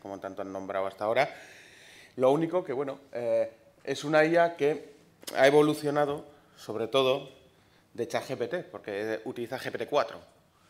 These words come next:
Pero claro, aquí se ha dado el caso de esa sinergia, que ahí os lo estoy poniendo. Claro, de repente Microsoft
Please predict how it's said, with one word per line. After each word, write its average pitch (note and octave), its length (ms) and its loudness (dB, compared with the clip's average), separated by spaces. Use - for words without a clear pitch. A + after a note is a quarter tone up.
Pero A2 120 -8
claro, C3 180 4
aquí A2 180 0
se D3 120 -2
ha - 20 4
dado C#3+ 160 6
el C#3 100 0
caso C3+ 240 0
de C#3 40 2
esa C3 160 -4
sinergia, A#2+ 640 -4
que G#2 100 -8
ahí G#2 80 -4
os G#2 80 -8
lo A2 80 -6
estoy G#2+ 160 -10
poniendo. G#2 460 -6
Claro, A2+ 220 -4
de F#2+ 80 -6
repente A#2+ 580 -6
Microsoft B2 520 -2